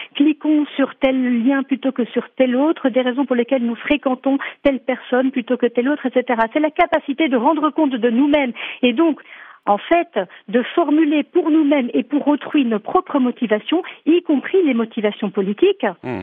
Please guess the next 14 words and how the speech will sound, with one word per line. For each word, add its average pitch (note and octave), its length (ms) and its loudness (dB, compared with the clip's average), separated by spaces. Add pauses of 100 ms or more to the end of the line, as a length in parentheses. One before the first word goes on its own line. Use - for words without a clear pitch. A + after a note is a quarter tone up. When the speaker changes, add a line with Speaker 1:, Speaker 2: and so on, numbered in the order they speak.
(160)
Speaker 2:
mmh. - 60 -2
Speaker 1:
euh, A#3 580 2
et C4 60 -4
qui F#4 180 2
disparaît. B3+ 600 -2 (340)
Speaker 2:
Ouais. A2+ 160 0
Speaker 1:
Qui - 80 -8
dis-, B3+ 160 -2 (180)
Speaker 2:
Antoinette E3 340 2
Speaker 1:
qui - 40 -8
dis- E3 60 0
Speaker 2:
Rouvroy, C3 360 0 (320)
euh, B2+ 60 -8
euh, B2 100 -8